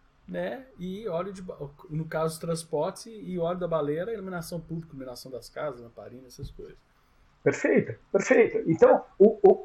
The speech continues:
Speaker 2: qual que é a inovação que ele traz, né? Porque a gente tá falando assim, a época de monopólio. Então, o monopólio, pra gente pensar assim, ah, pelo menos a maneira como esse trem olha,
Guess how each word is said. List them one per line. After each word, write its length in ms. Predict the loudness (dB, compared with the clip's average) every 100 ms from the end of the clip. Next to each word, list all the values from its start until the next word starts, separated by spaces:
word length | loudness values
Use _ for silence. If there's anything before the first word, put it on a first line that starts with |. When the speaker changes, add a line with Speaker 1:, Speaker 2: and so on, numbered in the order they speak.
| 6
Speaker 2:
qual 160 | 6
que 80 | 8
é 60 | 8
a 20 |
inovação 460 | 10 10 8 8
que 80 | 6
ele 100 | 2
traz, 300 | 2 2 2
né? 80 | 0
Porque 160 | 0 2
a 20 |
gente 80 | 4
tá 80 |
falando 200 | 4 2
assim, 140 | 0 2
a 120 | 4
época 180 | 4 2
de 100 | 4
monopólio. 460 | 4 6 4 2 0
Então, 160 | -2 0
o 20 |
monopólio, 720 | 4 4 8 8 10 6 0
pra 140 | -2 -2
gente 140 | -2
pensar 220 | -4 -2
assim, 200 | -4 -6 -10 _ _ 6
ah, 440 | 8 8 6 2
pelo 120 | 0 2
menos 100 | 4
a 80 |
maneira 340 | 4 4 6 4
como 140 | 2
esse 160 | -4 0
trem 160 | 2
olha, 260 | 4 4 2